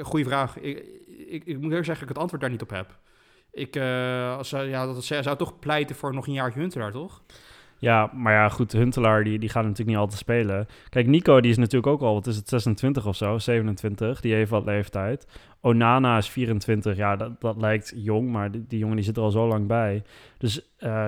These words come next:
Speaker 2: Donny natuurlijk, Ziyech, die was wat ouder. Dus we, we verliezen aardig wat routine. En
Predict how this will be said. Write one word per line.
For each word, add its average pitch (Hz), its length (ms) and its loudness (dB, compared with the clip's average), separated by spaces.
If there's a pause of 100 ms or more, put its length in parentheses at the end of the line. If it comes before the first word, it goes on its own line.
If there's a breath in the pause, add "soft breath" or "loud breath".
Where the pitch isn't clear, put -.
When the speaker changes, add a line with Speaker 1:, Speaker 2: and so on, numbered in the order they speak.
(140)
Speaker 2:
Donny 127 420 4
natuurlijk, 117 640 0
Ziyech, 131 480 4
die 123 100 -2
was 113 120 0
wat 120 120 -2
ouder. 113 440 0
Dus 110 140 -6
we, 135 280 0
we 139 140 -2
verliezen 143 320 2
aardig 143 220 2
wat 127 140 -2
routine. 113 440 -4
En 113 240 -2